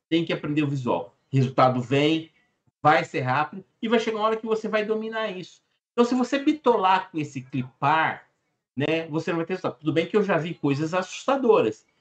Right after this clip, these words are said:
Eu vi, por exemplo, um de T trezentos, quando ele entrava na curva, meu, ele começava a barrinha já ir no vermelho e ficava lá.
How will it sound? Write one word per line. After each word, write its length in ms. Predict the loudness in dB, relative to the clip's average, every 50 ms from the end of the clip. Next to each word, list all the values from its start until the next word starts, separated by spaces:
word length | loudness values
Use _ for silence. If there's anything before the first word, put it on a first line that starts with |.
| _ _ _
Eu 160 | 4 4 6
vi, 160 | 8 6 6 4
por 160 | 4 2 0
exemplo, 560 | 0 0 2 2 0 0 0 -2 -4 -4 -2
um 120 | -2 -2 -2
de 100 | -4 -4
T 140 | -2 -2 -2
trezentos, 640 | 0 0 0 0 0 0 0 0 -2 -4 -6 -8 -6
quando 160 | -4 -2 -2
ele 100 | -2 -2
entrava 240 | 0 0 0 0 0
na 120 | 0 -2 -2
curva, 400 | -2 -4 -2 0 0 -2 -2 -6 _ _ _
meu, 160 | 2 2 4
ele 240 | 4 2 0 -4 -10 _
começava 680 | 4 4 6 6 6 4 4 2 2 2 2 4 2 2
a 40 |
barrinha 360 | 2 2 2 2 0 -2 -2 -2
já 100 | -2 -2
ir 60 | -2
no 80 | -2 -2
vermelho 320 | -2 -2 -2 -4 -4 -8 -8
e 40 |
ficava 320 | -10 -8 -4 -2 -2 0 0
lá. 240 | -2 -2 -4 -6